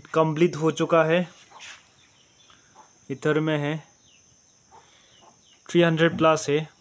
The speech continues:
ख़राब वाला तो निकाल देंगे हम लोग और अच्छा वाला लोग निकाल के रखोगे,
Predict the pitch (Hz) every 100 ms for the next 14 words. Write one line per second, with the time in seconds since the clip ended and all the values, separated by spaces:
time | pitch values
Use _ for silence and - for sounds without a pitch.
0 | _ _ _ _ _ _ _ _ _ _
1 | _ _ _ - _ _ _ _ _ _
2 | _ _ - - 147 147 147 143 147 151
3 | 151 143 139 147 143 135 151 143 135 139
4 | - 117 107 120 - _ - - - -
5 | _ _ _ _ _ _ _ _ _ _
6 | 139 135 143 139 143 139 139 139 139 -
7 | - 143 131 143 135 139 139 135 143 143
8 | 160